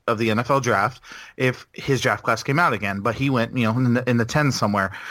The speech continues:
Um, and, and so, so every time you look at this in every draft, I start thinking now, the longer I've been doing this and the longer I've been watching it and actually thinking about it,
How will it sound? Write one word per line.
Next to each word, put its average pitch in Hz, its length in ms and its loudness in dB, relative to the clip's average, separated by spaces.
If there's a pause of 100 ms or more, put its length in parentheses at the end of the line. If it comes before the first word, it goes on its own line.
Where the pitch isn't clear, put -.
(240)
Um, 107 460 2
and, 147 140 2
and 151 100 2
so, 175 160 2
so 165 580 -2
every 220 240 -2
time 220 200 0
you 175 100 2
look 160 180 2
at 135 80 -2
this 123 140 0
in 123 100 2
every 135 160 0
draft, 120 340 2 (200)
I 143 140 2
start 202 300 -2 (280)
thinking 120 320 -2
now, 113 220 4
the 107 80 -2
longer 110 320 0
I've 101 100 -4
been 101 120 0
doing 107 280 2
this 120 160 0
and 107 100 2
the 104 40 4
longer 110 160 4
I've 95 40 -2
been 98 140 0
watching 104 280 0
it 110 60 4
and 104 100 2
actually 101 260 0
thinking 143 380 0
about 160 240 4
it, 175 140 2